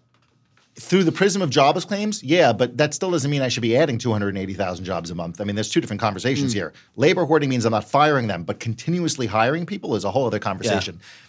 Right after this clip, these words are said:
Speaker 1: This chart, which I think you guys know about,
Speaker 2: Yes.
Speaker 1: is fine,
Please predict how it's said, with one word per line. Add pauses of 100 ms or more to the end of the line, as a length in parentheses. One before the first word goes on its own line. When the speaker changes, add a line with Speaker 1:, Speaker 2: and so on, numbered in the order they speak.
(140)
Speaker 1:
This
chart,
which
I
think
you
guys
know
about,
Speaker 2:
Yes.
Speaker 1:
is
fine,